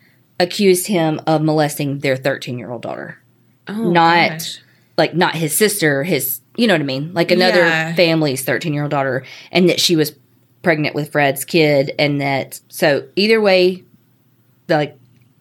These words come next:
Speaker 2: Underage, pregnant.
Speaker 1: and his
Speaker 2: First teen
Speaker 1: family,
Speaker 2: mom.
Speaker 1: yeah,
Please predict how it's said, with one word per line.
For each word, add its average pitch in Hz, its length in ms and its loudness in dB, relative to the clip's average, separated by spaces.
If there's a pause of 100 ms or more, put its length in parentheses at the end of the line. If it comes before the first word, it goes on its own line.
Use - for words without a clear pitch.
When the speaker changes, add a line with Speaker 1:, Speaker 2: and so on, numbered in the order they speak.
(180)
Speaker 2:
Underage, 196 640 0 (120)
pregnant. 151 580 -6 (720)
Speaker 1:
and 180 520 4 (320)
his 180 120 4
Speaker 2:
First 208 120 2
teen 175 180 4
Speaker 1:
family, 160 220 2
Speaker 2:
mom. 160 440 -2
Speaker 1:
yeah, 185 200 -2